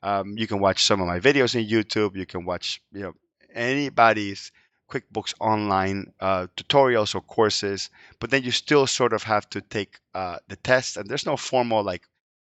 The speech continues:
book to, to, to read for the certified, for the Intuit certified, sorry, for the QuickBooks certified user,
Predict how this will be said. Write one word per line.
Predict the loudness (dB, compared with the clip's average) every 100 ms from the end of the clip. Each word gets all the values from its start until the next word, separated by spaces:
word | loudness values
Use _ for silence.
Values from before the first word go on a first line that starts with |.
| _ _
book | -6 -6 _
to, | -8 -8 _
to, | -10 -8 -8 -12 -18 _ _ -12
to | -8 -8 -10 -14 -20 _ _
read | -10 -6 -4 -6
for | -6 -2 -2
the | -4 -6
certified, | 0 0 0 -4 -2 -2 -6 _ _ _ _
for | -6
the | -4
Intuit | -6 -2 0 0
certified, | 2 2 2 0 0 0
sorry, | 0 0
for | -2 -8
the |
QuickBooks | -4 -6 -4 -6 -2
certified | 0 2 2 2 2
user, | -4 -4 -6 -8